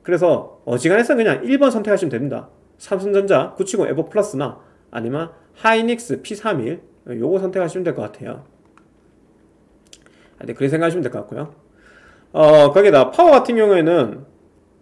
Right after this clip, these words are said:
칠백 와트 스탠다드 써도 되고 칠백오십 와트 써도 되거든요. 근데 이 정도쯤 되면은 사공육공 Ti 넣었을 때는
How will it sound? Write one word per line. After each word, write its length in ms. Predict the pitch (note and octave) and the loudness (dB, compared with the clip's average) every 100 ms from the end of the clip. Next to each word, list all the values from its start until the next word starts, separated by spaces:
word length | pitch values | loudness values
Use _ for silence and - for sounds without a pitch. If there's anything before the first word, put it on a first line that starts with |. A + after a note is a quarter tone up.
| _ _ _ _ - - - | _ _ _ _ -20 -16 -2
칠백 260 | F#4 G4 | 2 4
와트 180 | D#4 F3+ | 4 2
스탠다드 360 | - A#3 C#4+ D4 | -6 -4 -2 -2
써도 200 | F3 E3+ | -4 -6
되고 420 | D3 C3 A#2+ - | -6 -8 -10 -16
칠백오십 640 | - C4 B3 C#3 F3+ A#3+ | -16 -6 -2 -2 -2 -4
와트 540 | A3+ G#3 - F#3+ F#3 F3+ | -4 -4 -4 -2 0 0
써도 220 | F#3 F3+ | -2 -4
되거든요. 520 | - C#3+ D#3 A#2 F3 - _ _ _ _ | -4 -6 -6 -8 -10 -14 _ _ _ _
근데 440 | E3+ D3+ C#3 A2+ - | -8 0 0 0 -4
이 140 | C3 | -4
정도쯤 560 | E3 G#3+ C4 C4 C4+ B3+ | -2 0 -2 -2 -4 0
되면은 760 | C4 B3+ F3+ C#3+ C#3+ B2 G#2+ - _ _ _ _ _ | 0 2 2 2 0 -2 -4 -12 _ _ _ _ _
사공육공 600 | - B3 D4 A3 G#3+ G3+ | -4 0 0 0 0 -2
Ti 720 | - A#3 G#3+ F3+ D#3+ C#3 C3 | 0 2 4 4 4 2 2
넣었을 280 | B2+ C3+ C#3 | 0 -2 -4
때는 300 | B2 B2+ C#3+ | -10 -8 -12